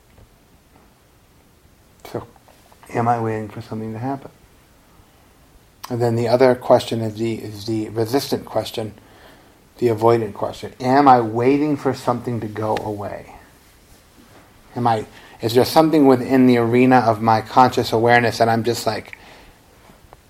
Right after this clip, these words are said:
just waiting for it to go away, waiting for it to be different? I'm, I'm not connecting with that object. There's this sort of, like,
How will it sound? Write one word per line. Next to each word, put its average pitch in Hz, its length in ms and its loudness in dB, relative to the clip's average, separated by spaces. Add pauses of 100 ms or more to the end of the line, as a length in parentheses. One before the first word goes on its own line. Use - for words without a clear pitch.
(680)
just 127 260 0
waiting 120 580 4
for 113 280 0
it 110 60 -10
to 113 80 -4
go 110 260 -4
away, 107 320 -4
waiting 110 340 -2
for 110 200 -6
it 104 60 -12
to 104 60 -12
be 107 80 -6
different? 101 220 -10
I'm, 110 180 -10
I'm 113 220 -4
not 113 280 4
connecting 107 460 -8
with 101 120 -14
that 92 120 -8
object. 92 420 -10
There's 107 160 -12
this 101 160 -10
sort 98 220 -8
of, 98 100 -14
like, 82 300 -16